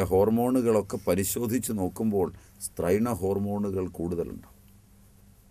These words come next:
ശരീരത്തിലെ സ്ത്രൈണ ഹോർമോണുകൾ കൂടി വരുമ്പോൾ ശബ്ദത്തിൻ്റെ ഫ്രീക്വൻസിക്ക് മാറ്റം വരും.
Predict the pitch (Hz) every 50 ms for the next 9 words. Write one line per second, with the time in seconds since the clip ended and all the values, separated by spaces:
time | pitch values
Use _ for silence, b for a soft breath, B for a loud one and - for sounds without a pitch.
0 | - - - - - - - - - - - - - - - - - - 87 87
1 | 104 113 117 123 113 - 127 113 120 120 110 - - 110 92 92 101 110 117 123
2 | 123 101 101 113 113 113 113 113 113 110 110 110 110 101 104 104 104 92 - 95
3 | 92 101 110 110 101 95 85 87 85 82 76 73 71 71 76 90 - - - -
4 | - - - - - - - - - - - - _ _ - - - - - -
5 | - - _ _ - - - - - - - - - - - 90 87 95 107 123
6 | 120 - 113 101 92 - - 95 98 98 - 107 101 98 - - - 78 71 73
7 | 65 62 62 60 - - - - - - -